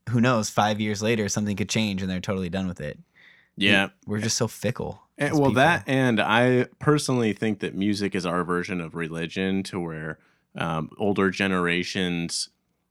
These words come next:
Speaker 2: were, I, I, well, I mean, I, I don't know for sure, but I don't think that many of, like, the, the older generations, like, back in the eighteen hundreds and before, even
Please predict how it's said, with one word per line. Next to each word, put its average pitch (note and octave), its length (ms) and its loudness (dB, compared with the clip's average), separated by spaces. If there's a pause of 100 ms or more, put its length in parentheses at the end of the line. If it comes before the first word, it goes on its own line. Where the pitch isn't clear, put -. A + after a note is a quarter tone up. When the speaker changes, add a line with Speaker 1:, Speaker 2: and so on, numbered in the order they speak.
(480)
Speaker 2:
were, G#2 480 2
I, A2+ 340 2
I, A#2 80 -4
well, F#2+ 220 2
I F2 140 0
mean, F#2+ 180 2
I, A2 160 2 (140)
I - 20 2
don't F#2 160 0
know F2+ 160 -2
for F2 140 -10
sure, F#2+ 300 -2
but E2 120 -6
I F2+ 140 -2
don't F2+ 240 -4
think F#2 320 -4
that - 260 -10
many F2 400 -2
of, E2+ 180 -4
like, D#2 220 -10
the, D2 300 -10 (560)
the F2 180 2
older F2 260 -2
generations, E2 560 -6
like, D#2 180 -10
back D#2+ 260 -6
in D#2 60 -10
the D#2 60 -10
eighteen D#2+ 280 -8
hundreds D#2 300 -8
and D2+ 220 -10
before, D#2 680 -6
even E2+ 260 -4